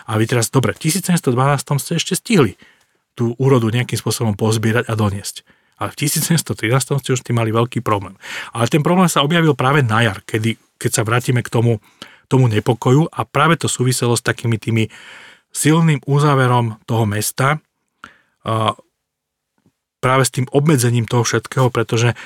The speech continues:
pre, len v danom čase asi, asi pár mesiac možno predtým,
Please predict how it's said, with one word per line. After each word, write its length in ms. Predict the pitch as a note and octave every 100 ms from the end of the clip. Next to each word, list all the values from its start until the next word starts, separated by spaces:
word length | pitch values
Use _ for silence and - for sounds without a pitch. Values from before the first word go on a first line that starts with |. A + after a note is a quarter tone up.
| - - - _ _
pre, 220 | B2 B2
len 300 | C3 C3 E3
v 160 | D3+ B2
danom 320 | B2+ F#3+ D#3
čase 260 | A#2 C#3+ D3+
asi, 320 | A#2+ A#2+ B2 B2 _
asi 260 | - A#2 -
pár 440 | - C3 C#3+ C#3+ -
mesiac 580 | C3 B2 A#2 C#3 C3+ A2
možno 240 | A#2 A#2+
predtým, 460 | G#2+ A#2 A#2+ B2+ B2